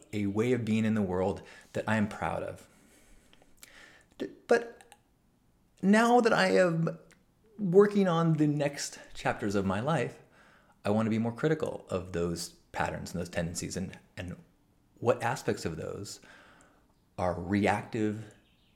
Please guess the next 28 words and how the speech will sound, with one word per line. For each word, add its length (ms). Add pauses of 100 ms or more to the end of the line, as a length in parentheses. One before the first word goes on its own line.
(580)
deep 240
patterns 680 (680)
that 200
I'm 140
actually 360
not 300
really 320
in 100
control 480
over. 340 (480)
And 140
then 120
being, 160
becoming 280
aware 320
of 260 (500)
when 420
those 240
patterns 640 (560)
are 160
affecting 420
the 60
people 240
around 300
me 260 (680)
or 340
my 360 (200)
future 560